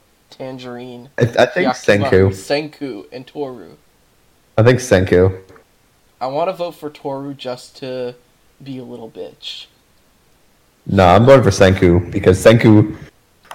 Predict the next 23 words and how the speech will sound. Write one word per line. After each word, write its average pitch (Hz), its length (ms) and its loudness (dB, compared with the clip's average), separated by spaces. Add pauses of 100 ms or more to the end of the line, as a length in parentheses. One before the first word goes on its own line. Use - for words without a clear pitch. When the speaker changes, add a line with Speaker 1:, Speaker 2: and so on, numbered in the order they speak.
Speaker 2:
I 117 80 6
like 107 140 8
Senku 87 140 2
Speaker 1:
I 123 60 4
Speaker 2:
as 175 60 4
a - 20 2
Speaker 1:
like - 140 2
Speaker 2:
character. 175 420 2
Speaker 1:
Senku 143 80 -6
too. 117 340 -12
Senku's 151 360 -10
my 143 160 -6
unironic 120 560 -12
vote. 143 340 -10 (600)
Um, 131 360 -4
if 113 80 4
Speaker 2:
Yeah, 92 160 6
Sen-, 110 240 4
Senku, 143 380 4
Speaker 1:
if - 40 4
Speaker 2:
Senku. 170 500 6
Speaker 1:
we're 208 80 0
omitting 208 580 2